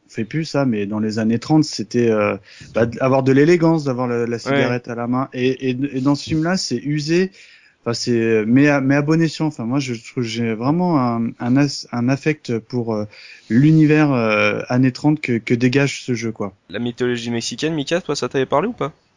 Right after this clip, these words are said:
Speaker 1: Ah, mais complètement. Je, je connaissais évidemment, enfin, je connaissais mal, euh, le, cet univers-là.
Speaker 2: Ouais.
Speaker 1: Euh, et je trouve que le mélange des genres, des deux genres, euh, mais fonctionne, mais à merveille, quoi.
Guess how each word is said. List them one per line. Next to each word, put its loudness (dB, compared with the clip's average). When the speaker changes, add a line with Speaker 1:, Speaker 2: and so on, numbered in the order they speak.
Speaker 1:
Ah, 0
mais 2
complètement. 2
Je, 2
je 0
connaissais 2
évidemment, 0
enfin, -4
je -8
connaissais 0
mal, 4
euh, 2
le, -4
cet -10
univers-là. -2
Speaker 2:
Ouais. -12
Speaker 1:
Euh, -2
et 4
je -2
trouve -4
que 0
le 4
mélange 4
des 2
genres, 0
des 0
deux 2
genres, 0
euh, -4
mais 2
fonctionne, 2
mais 0
à -2
merveille, 0
quoi. -6